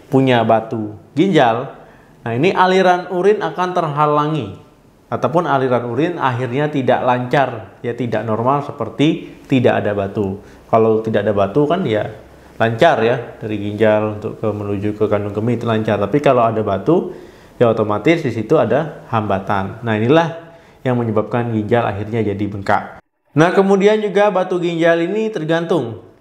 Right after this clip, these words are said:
ukurannya ya, kecil atau tidak. Kemudian juga kalau seandainya kecil itu bisa keluar ya, bisa keluar ataupun dengan bantuan obat-obatan.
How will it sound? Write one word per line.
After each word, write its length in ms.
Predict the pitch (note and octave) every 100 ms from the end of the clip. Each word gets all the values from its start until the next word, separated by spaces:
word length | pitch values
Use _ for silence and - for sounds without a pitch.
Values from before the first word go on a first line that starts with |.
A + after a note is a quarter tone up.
| _
ukurannya 560 | C3 A2+ D3 D3+ D#3+ A#2+
ya, 120 | A2
kecil 560 | A2 - D3 E3 F#3+ F#3+ -
atau 240 | A#2 A2
tidak. 560 | A2 A#2 A2 - - - - _ _ _ -
Kemudian 320 | A2 A2 A2
juga 640 | A2 G#2+ C#3 D#3+ E3 - - - _ _ _ _ -
kalau 160 | A#2
seandainya 400 | A#2 A#2+ A#2 A2+
kecil 320 | A2+ A2 E3+
itu 160 | D3+ E3
bisa 320 | A#2+ A2+ C3+
keluar 560 | C3+ B2 B2+ G#2+ G2 G#2
ya, 80 | G#2+
bisa 240 | G2+ G2+
keluar 640 | G2 G#2 G#2+ G2+ G2 G2+
ataupun 400 | - G#2+ G#2 B2+
dengan 160 | A2+ B2
bantuan 320 | G#2+ G#2+ A#2
obat-obatan. 880 | A#2 G#2 G2 G#2 G2+ G#2+ G2 F#2+ -